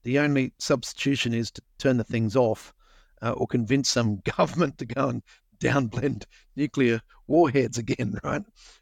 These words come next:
Um, that's really your only solution. Or you go and buy yellow cake or spud or something and say, "All right, there's my problem solved." Um, <laughs> which, again, utility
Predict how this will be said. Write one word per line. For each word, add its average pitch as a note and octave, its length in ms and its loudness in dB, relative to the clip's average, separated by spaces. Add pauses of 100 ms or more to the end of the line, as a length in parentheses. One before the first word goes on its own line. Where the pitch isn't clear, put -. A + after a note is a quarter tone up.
(100)
Um, C3 460 -2
that's - 260 -2
really D#3 200 4
your C#3 120 -2
only C#3 180 0
solution. D3+ 480 0
Or C#3+ 320 2 (360)
you C3+ 100 -2
go C3+ 160 4
and A#2 200 0 (320)
buy C#3 180 4
yellow C3+ 340 4
cake A#2+ 380 0
or G2+ 100 0
spud - 400 0
or A2+ 80 0
something G#2+ 340 -4
and G#2+ 140 0
say, A2+ 140 0
"All A2 80 0
right, A#2 260 -2
there's A2+ 200 -2
my A2 160 -4
problem A2 260 -4
solved." - 340 -10 (540)
Um, A2+ 640 -2 (260)
<laughs> - 240 -12
which, C3 280 -2
again, A2 380 2 (920)
utility A#2+ 560 2